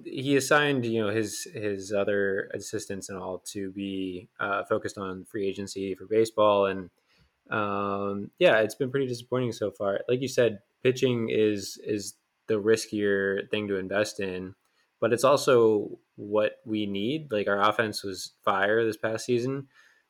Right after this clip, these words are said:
and even if you take Kyle Schwarber off that team, you still have prospects coming that are,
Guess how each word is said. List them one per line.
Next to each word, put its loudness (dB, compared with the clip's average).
and -2
even 4
if -2
you -4
take 0
Kyle 2
Schwarber 0
off -6
that -2
team, -6
you -8
still -2
have 2
prospects -2
coming -2
that 0
are, -4